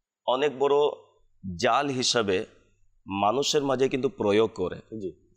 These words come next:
Speaker 1: এরকম কথার জাল বিছিয়ে দেয়, বিদায় দেখা যায় যে মানুষ অলসতার শিকার হয়ে যায়।
Speaker 2: শিকার হয়।
Speaker 1: খারাপ কাজে নিয়োজিত, তো মাইন্ড এটা বানায় যে এখনো তো সময় আছে,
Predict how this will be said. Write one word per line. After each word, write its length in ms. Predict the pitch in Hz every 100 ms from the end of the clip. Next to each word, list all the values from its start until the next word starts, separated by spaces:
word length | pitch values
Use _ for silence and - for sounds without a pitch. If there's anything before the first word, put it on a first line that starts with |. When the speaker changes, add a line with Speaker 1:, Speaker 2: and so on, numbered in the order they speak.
| _ _
Speaker 1:
এরকম 540 | 113 120 120 135 127 123 _ _ _
কথার 380 | 120 113 123 117
জাল 280 | 101 107 120
বিছিয়ে 380 | 110 110 123 120
দেয়, 240 | 107 98
বিদায় 300 | 92 101 104
দেখা 260 | 101 101 113
যায় 220 | 98 104 - _ _ _
যে 100 | 95
মানুষ 440 | 95 98 110 117 -
অলসতার 600 | 107 107 - 123 127 139 -
শিকার 400 | - 117 104 110
হয়ে 160 | 90 87
যায়। 140 | 80
Speaker 2:
শিকার 220 | 101 90
হয়। 100 | 87 - _ _ _ _ _ _ _ _ _ _ _
Speaker 1:
খারাপ 340 | - 127 143 -
কাজে 220 | 143 139
নিয়োজিত, 500 | 135 135 139 127 131 131 - _ _ _ _ _ _ _ _ _ _ _ _ _ _ -
তো 80 |
মাইন্ড 320 | 104 107 123 120
এটা 200 | 113 123
বানায় 300 | 113 110 104
যে 80 | 104
এখনো 300 | 101 123 127
তো 120 | 131
সময় 440 | 113 - 104 110 104
আছে, 340 | 98 - 90